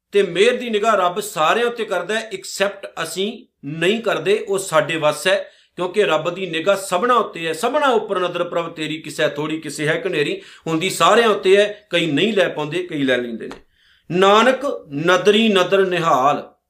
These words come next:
ਫਿਰ ਜਿਨ੍ਹਾਂ ਮਨੁੱਖਾਂ ਤੇ ਪ੍ਰਮਾਤਮਾ ਮਿਹਰ ਦੀ ਨਿਗਾਹ ਕਰਦਾ ਹੈ, ਧੰਨ ਗੁਰੂ ਨਾਨਕ ਸਾਹਿਬ ਸੱਚੇ ਪਾਤਸ਼ਾਹ ਕਹਿੰਦੇ ਨੇ, "ਵਾਹਿਗੁਰੂ ਦੀ ਮਿਹਰ ਦੀ ਦ੍ਰਿਸ਼ਟੀ ਨਾਲ ਉਹ ਇਨਸਾਨ ਨਿਹਾਲ ਹੋ ਜਾਂਦਾ ਹੈ, ਖੁਸ਼ ਹੋ ਜਾਂਦਾ ਹੈ।" ਇਹ ਹੈ ਜਪਜੀ ਸਾਹਿਬ ਦੀ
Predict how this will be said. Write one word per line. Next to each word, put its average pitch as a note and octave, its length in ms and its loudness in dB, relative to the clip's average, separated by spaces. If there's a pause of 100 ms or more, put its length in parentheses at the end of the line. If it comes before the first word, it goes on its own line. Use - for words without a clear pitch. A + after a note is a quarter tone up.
(320)
ਫਿਰ E3+ 240 0
ਜਿਨ੍ਹਾਂ G3+ 340 0
ਮਨੁੱਖਾਂ F3+ 440 -2
ਤੇ F#3+ 160 0
ਪ੍ਰਮਾਤਮਾ D#3+ 580 -2
ਮਿਹਰ D#3+ 300 0
ਦੀ F3 140 -6
ਨਿਗਾਹ D#3 400 2
ਕਰਦਾ C#3 340 0
ਹੈ, - 300 0 (360)
ਧੰਨ D3+ 180 0
ਗੁਰੂ D#3 180 -6
ਨਾਨਕ C#3+ 300 -2
ਸਾਹਿਬ E3 240 -2
ਸੱਚੇ E3 260 -8
ਪਾਤਸ਼ਾਹ D#3+ 380 0
ਕਹਿੰਦੇ E3+ 260 -2
ਨੇ, F#3 240 0 (280)
"ਵਾਹਿਗੁਰੂ F3+ 880 2
ਦੀ F3+ 240 -2
ਮਿਹਰ F3 420 4
ਦੀ F3+ 280 -8
ਦ੍ਰਿਸ਼ਟੀ D#3+ 520 -6
ਨਾਲ C#3+ 360 2
ਉਹ E3 360 -6
ਇਨਸਾਨ C#3 600 -2 (340)
ਨਿਹਾਲ C3 560 4
ਹੋ A#2 80 -6
ਜਾਂਦਾ G#2 320 -10
ਹੈ, - 120 -18 (160)
ਖੁਸ਼ D#3 360 -6
ਹੋ B2+ 140 -4
ਜਾਂਦਾ G2+ 300 -12
ਹੈ।" - 60 -20 (440)
ਇਹ G3 180 6
ਹੈ F3+ 120 6
ਜਪਜੀ D3 380 0
ਸਾਹਿਬ C#3+ 300 4
ਦੀ D3+ 160 -8